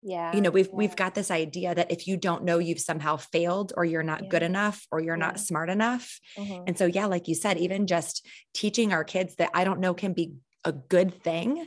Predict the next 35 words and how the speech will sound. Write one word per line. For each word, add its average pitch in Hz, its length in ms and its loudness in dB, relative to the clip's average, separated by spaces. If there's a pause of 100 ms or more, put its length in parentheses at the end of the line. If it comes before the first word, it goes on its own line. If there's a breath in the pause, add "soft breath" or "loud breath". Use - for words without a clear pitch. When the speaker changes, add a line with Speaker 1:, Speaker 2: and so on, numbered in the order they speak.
(120)
Speaker 1:
Yeah. 175 280 -12 (140)
Speaker 2:
and 190 120 4
that - 80 -2
we 202 120 4
may 190 260 4
never 180 320 2
know, 170 240 -2
but 165 200 -8
that - 180 -2 (540)
it's 185 160 -4
not - 240 -4
bad. 170 260 -4
And 156 100 -4
it - 100 -8
doesn't 165 280 -4
mean 165 220 -4
that 160 240 -6 (440)
we're 185 80 0
not 185 200 0
smart 180 260 2
enough 175 200 -2
to 165 100 -2
figure 175 320 0
it 156 60 -2
out. 233 260 2
Maybe 185 200 0
we're 233 140 -2
just 220 180 -4
not 185 160 -2
Speaker 1:
Yeah. 170 60 -6
Speaker 2:
meant 240 220 0
to 175 100 -6
know. 165 220 -2
And 165 100 -4
it's - 260 -10